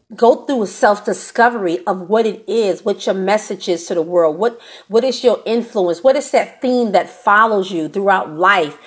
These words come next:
that can have a positive impact on other people? 'Cause sometimes we get stuck at that, but what is there I have to say? What can I offer? What, I have, I feel like I have something, but I can't pinpoint it.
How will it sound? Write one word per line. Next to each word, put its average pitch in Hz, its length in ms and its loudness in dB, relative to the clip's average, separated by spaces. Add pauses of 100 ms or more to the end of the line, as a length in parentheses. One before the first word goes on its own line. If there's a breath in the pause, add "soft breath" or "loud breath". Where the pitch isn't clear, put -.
(160 loud breath)
that 190 160 2
can 226 140 -2
have 196 180 0
a 190 60 2
positive 220 640 2
impact 233 500 -2
on 180 180 0
other 196 220 0
people? 247 580 -6 (220 loud breath)
'Cause 240 160 2
sometimes 240 460 0
we 226 80 -6
get 208 180 -2
stuck - 320 -2
at 208 140 0
that, 220 100 2
but 190 140 0
what 269 200 4
is 262 200 -6
there 226 100 2
I 220 120 4
have 226 260 -2
to 214 60 -8
say? 127 580 -4 (240 loud breath)
What 240 240 0
can 311 200 -4
I 247 220 2
offer? 220 360 4
What, 190 260 -6 (200 loud breath)
I 349 100 2
have, 262 300 0
I 240 120 4
feel 277 240 -4
like 294 160 0
I 214 80 2
have 233 280 2
something, 269 440 -4
but 202 100 2
I 190 80 2
can't 302 400 -6
pinpoint 262 640 -6
it. - 140 -16